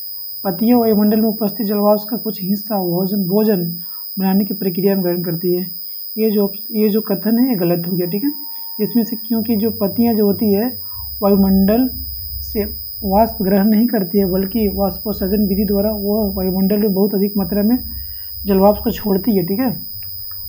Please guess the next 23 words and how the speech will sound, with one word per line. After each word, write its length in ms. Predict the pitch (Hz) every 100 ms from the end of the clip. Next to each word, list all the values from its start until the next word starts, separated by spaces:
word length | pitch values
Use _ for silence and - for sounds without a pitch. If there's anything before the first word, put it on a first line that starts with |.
| - - - - -
Question 340 | - 202 202 233
number 140 | 233
ट्वेंटी 300 | - 196 190
थ्री, 220 | 170 180 175 170 - - - - - -
तने 240 | 208 233
दो 140 | 233 226
तरफा 320 | 226 202 208
मार्ग 300 | 226 202 208
का 120 | 208 185
कार्य 220 | 180 170
करते 260 | 170 170 180
हैं, 80 | 185
तनों 320 | 190 196 226
के 100 | 214
कार्य 260 | 214 196 202
के 100 | 190
संदर्भ 340 | 214 196 196
में 140 | 196 240
निम्नलिखित 1000 | - - - - - - 196 196 196 220
कथन 260 | 180 208 190
विचार 240 | 170 180
करना 260 | 175 175
है, 100 | 175